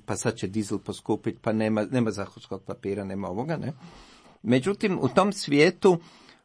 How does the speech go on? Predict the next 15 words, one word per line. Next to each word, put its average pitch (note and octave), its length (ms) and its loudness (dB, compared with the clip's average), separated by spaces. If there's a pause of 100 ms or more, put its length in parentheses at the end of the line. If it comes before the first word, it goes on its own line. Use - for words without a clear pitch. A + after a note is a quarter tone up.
(140)
em, B2 600 6
postoji D3 400 2
ta, B2 180 4
je A#2+ 140 6
li, G#2 140 2
partija C#3+ 500 4
i A#2 80 0
taj B2 160 6
veliki A#2+ 420 4
brat A#2+ 280 6
koji G2+ 140 -2
svime C3 300 2
upravlja, E3+ 420 4
koji E3 220 4
može D#3+ 480 6